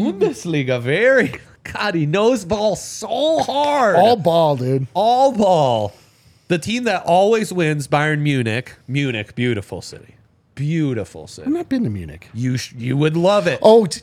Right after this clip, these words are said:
Speaker 2: t-, that's not true. I spent a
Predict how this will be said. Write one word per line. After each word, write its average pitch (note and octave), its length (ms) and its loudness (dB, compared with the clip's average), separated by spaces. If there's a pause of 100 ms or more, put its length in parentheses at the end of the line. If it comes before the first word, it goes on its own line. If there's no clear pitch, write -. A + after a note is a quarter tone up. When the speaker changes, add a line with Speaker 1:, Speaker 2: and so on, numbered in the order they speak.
Speaker 2:
t-, - 120 -10
that's G3 200 4
not - 80 2
true. F#3 260 -2
I D#3 180 2
spent E3 380 -2 (320)
a C#3+ 720 2